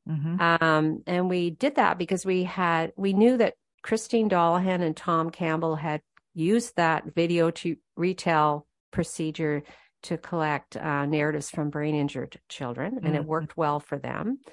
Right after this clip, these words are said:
Speaker 2: Um, we thought if they were humorous and there were YouTube videos, they could have a wide appeal over many grades. So a kindergartner might enjoy it, and so would a mi-,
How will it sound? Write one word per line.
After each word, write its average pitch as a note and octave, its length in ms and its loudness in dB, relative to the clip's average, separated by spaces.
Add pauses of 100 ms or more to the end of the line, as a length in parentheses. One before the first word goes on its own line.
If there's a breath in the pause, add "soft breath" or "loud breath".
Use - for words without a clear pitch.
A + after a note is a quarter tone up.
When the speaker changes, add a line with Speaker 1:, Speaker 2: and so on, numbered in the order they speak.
(580 soft breath)
Speaker 2:
Um, D#3 560 -2 (540)
we F#3+ 160 2
thought G3 600 4
if F#3 140 -4
they F3+ 100 0
were D#3+ 140 -2
humorous C#4 680 2
and F#3+ 140 2
there E3 120 2
were D#3 120 0
YouTube A3+ 460 0
videos, F#3+ 600 2
they E3 340 -2
could A3+ 280 0
have F3+ 240 0
a D3+ 80 0
wide G3 580 0 (160)
appeal F#3+ 480 -2
over F3 220 2
many F#3+ 320 4
grades. - 520 -8 (260 soft breath)
So E3 200 2
a D3 80 2
kindergartner A#3 720 4
might G#3 240 2
enjoy F#3 420 0
it, F3+ 140 -4
and C3+ 100 -4
so A3 360 4
would G3+ 240 2
a F#3 80 0
mi-, F3+ 280 2